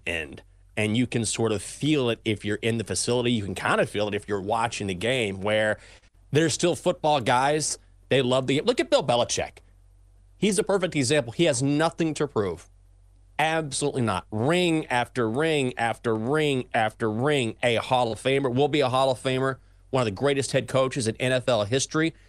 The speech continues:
Why is he still coaching? Because he loves the game. He is a football guy. And I think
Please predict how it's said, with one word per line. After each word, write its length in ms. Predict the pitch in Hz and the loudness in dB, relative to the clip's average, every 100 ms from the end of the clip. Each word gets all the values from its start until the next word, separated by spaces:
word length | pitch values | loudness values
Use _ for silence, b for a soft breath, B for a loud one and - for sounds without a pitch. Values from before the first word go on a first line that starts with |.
| b | b
Why 280 | - 156 254 | 0 2 2
is 100 | 254 | 0
he 80 | 147 | -2
still 200 | - 104 | -2 -4
coaching? 400 | - 98 - 139 - - - - - - - | -2 -4 -4 -8 -12 -20 -20 -20 -20 -20 -20
Because 260 | - 135 | -4 -2
he 80 | 151 | 0
loves 220 | 123 156 | 0 -2
the 80 | 147 | -4
game. 280 | 151 185 147 - - - | -4 -4 -8 -14 -20 -6
He 140 | 135 | -2
is 160 | 165 151 | -2 0
a 120 | 143 | -2
football 640 | 135 - 147 - 151 151 | -4 -6 -6 -2 -2 -2
guy. 380 | 127 143 165 - b b - | -4 -6 -6 -12 b b -2
And 120 | 127 | 0
I 100 | 131 | 0
think 280 | - 139 | 0 -4